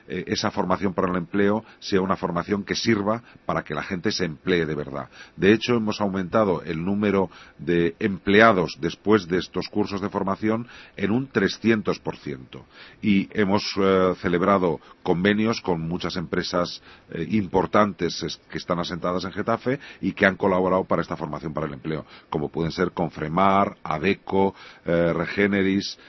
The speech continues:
eh, Loewe, en fin, muchas empresas importantes que están colaborando con el ayuntamiento para que esta formación para el empleo, eh, permita a los que están, eh, formándose,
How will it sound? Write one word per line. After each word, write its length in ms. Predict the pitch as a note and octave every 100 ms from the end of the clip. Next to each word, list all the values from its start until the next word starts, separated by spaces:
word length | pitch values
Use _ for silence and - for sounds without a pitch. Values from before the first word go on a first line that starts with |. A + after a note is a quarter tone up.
| -
eh, 500 | - F2+ F2 F2 E2+
Loewe, 720 | F2 F2+ F#2 A2 G2+ G2+ G2+ - - -
en 240 | - F#2
fin, 280 | B2 A2+ D#2 _
muchas 420 | A2+ A#2+ C#3 B2
empresas 400 | B2 F2+ F#2 E2+
importantes 720 | E2+ D#2+ E2+ A2 A2+ C3 B2+ - - -
que 100 | -
están 240 | G2 B2+ C3
colaborando 560 | B2 G2+ F#2 F2 E2
con 140 | D2+ D#2+
el 80 |
ayuntamiento 600 | D#2+ D#2+ D2+ E2 G#2+ G#2+ A#2
para 180 | F2
que 100 | E2+
esta 160 | G#2+ A2
formación 420 | G2 E2+ D#2 D#2+
para 140 | D2+ D2+
el 80 |
empleo, 420 | D#2 D2 G2+ G#2 A#2+ - - -
eh, 280 | G2 F#2 E2+ _ _ -
permita 560 | A2 G#2+ C3 - E2+ C#2+
a 220 | B1 F#2+
los 160 | F2+ - -
que 200 | - F2+ -
están, 600 | F#2 - - A#2+ A2+ F2 - -
eh, 240 | - F2+ F2+
formándose, 920 | - G2 G2 A#2 B2+ B2+ C3 - C3+